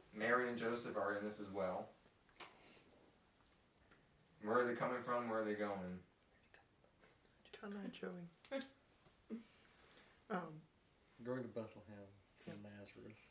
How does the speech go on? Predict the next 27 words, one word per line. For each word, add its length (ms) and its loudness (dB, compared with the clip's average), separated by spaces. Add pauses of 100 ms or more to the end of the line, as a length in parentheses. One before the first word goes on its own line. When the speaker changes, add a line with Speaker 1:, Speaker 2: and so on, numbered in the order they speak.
Speaker 1:
Mm-hmm. 120 -6
Speaker 3:
which, 200 -8
by 220 0
the 100 0
way, 240 -2 (160)
according 400 -6
to 80 -6
this 220 -6
map, 420 -6
is 140 -10 (180)
roughly, 560 -2 (320)
it's 80 -20
hard 180 -4
to 60 -16
tell, 100 -6 (120)
but, 100 -10
like, 160 -8 (240)
ninety 300 2
miles. 480 -2 (120)
Speaker 1:
Yeah. 120 0 (260)
Speaker 3:
Probably 440 4
on 100 0
the 60 -2
back 240 2
of 60 -2
a 40 -4
mule, 380 -2